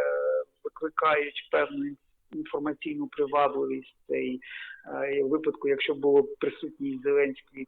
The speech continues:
Путін, то, ймовірніше, могла бути йти мова про посередництво, про їх зустріч, але зараз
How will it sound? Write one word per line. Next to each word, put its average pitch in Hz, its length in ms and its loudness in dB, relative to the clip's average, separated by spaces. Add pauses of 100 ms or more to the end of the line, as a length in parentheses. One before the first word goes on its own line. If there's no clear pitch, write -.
Путін, 151 380 0 (100)
то, 139 340 6
ймовірніше, 147 840 0 (480)
могла 143 280 4 (100)
бути 139 260 -4
йти 131 280 -6
мова 139 320 0 (100)
про 131 140 -6
посередництво, 160 960 0 (720)
про 160 120 4
їх 143 200 -2
зустріч, 147 640 -2
але 170 580 6
зараз 165 260 6